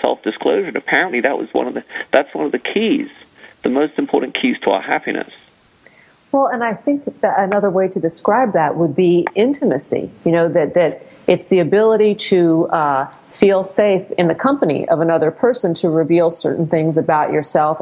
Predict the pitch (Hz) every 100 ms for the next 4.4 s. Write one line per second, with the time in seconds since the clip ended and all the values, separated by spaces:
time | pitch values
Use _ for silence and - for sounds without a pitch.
0 | - 156 147 - - - 208 196 170 170
1 | - 202 202 180 139 139 - 143 156 156
2 | 160 147 151 - 151 - 143 143 - 147
3 | 139 143 - - 151 - 170 156 151 143
4 | 120 113 113 107